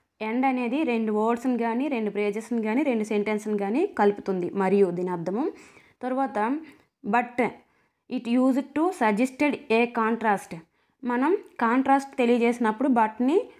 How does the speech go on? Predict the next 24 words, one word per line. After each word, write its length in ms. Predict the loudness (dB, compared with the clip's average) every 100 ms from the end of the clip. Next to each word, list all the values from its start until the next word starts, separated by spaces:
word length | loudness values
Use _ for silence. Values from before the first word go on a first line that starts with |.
| -2
but 220 | -2 0
అనే 140 | -2 -2
కంజంక్షన్ని 540 | -4 -4 -4 -4 -2
వాడతాం. 400 | 0 0 -2 -10 -4
కాంట్రాస్ట్ 420 | -2 0 -2 -4
అంటే 280 | -6 -4 -6 -8 -20 -20 0
అవుతుంది 480 | 2 4 2 0 0
కానీ 720 | 0 0 2 4 4 2 0 -10 -20 -6
అని 300 | 0 2 0 0
ఇలా 140 | 0
కాంట్రాస్ట్లో 800 | 2 2 2 2 0 -2 0 0 0 -8 _ -2
వాడతామన్నమాట. 720 | 0 0 -2 -2 -2 -4 -6 -4 -2
But 260 | -4 -2 -2 0 -2 -12 _ -20 -4 -2
నెక్స్ట్ 300 | -2 -2 0 0 -2 -8 _ _ _ _
are, 360 | 0 2 2 -2 -8 -20 _ _ _ _ _ -12 -6
are 120 | -6 0
presents 380 | 0 2 0 -2 -2 2
on 100 | 2 0 2 2
an 120 | 4 0 0 2
alternative 680 | 2 2 4 4 2 0 -4 2 2
or 80 | 2
a 20 | -2 -2
choice. 340 | 0 0 -4 -12 _ _ _ 2 4
ఆల్టర్నేట్‌గా 640 | 4 2 0 0 0 0